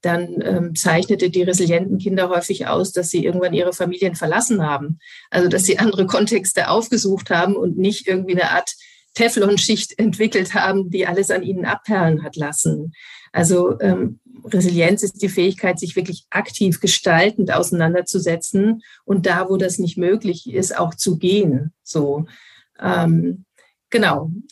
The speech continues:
Aber ich glaube, dass es im, ungebrochene Relevanz hat, äh, im Umgang mit den Krisen, äh, mit den auch Unsicherheiten, Unwägbarkeiten, mit denen wir alle über kurz oder lang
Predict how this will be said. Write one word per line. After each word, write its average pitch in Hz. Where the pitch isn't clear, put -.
Aber 214
ich 226
glaube, 220
dass 220
es 220
im, -
ungebrochene 214
Relevanz 196
hat, 214
äh, 190
im 202
Umgang 202
mit 196
den 196
Krisen, 208
äh, 190
mit 185
den 180
auch 165
Unsicherheiten, 196
Unwägbarkeiten, 185
mit 175
denen 180
wir 170
alle 175
über 180
kurz 185
oder 175
lang 170